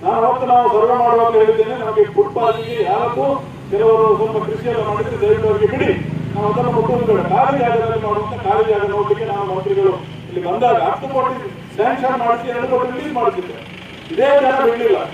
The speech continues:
ಇದು ಮಾಡಬಾರ್ದು ಅಂತ. ಇನ್ನು ಕಾಲೇಜ್ ಮಾಡ್ಲಿಕ್ಕೆ ಬಿಡ್ತಾರೆ ಅಥವಾ ಯಾವ್ದಾದ್ರು ಮಾಡ್ಲಿಕ್ಕೆ ಬಿಡ್ತಾರೆ? ಇವರು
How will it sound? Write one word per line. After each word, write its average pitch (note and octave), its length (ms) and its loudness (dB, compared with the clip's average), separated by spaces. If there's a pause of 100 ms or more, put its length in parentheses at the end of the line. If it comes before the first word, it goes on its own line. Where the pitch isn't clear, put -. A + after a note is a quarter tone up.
(480)
ಇದು A3+ 120 2
ಮಾಡಬಾರ್ದು B3 460 4
ಅಂತ. F#3+ 100 0
ಇನ್ನು A3+ 200 4
ಕಾಲೇಜ್ C4 320 2
ಮಾಡ್ಲಿಕ್ಕೆ G#3+ 300 2
ಬಿಡ್ತಾರೆ F#3+ 340 -2
ಅಥವಾ A3+ 200 0
ಯಾವ್ದಾದ್ರು A3+ 420 2
ಮಾಡ್ಲಿಕ್ಕೆ G#3+ 320 0
ಬಿಡ್ತಾರೆ? G3 400 2
ಇವರು - 140 -6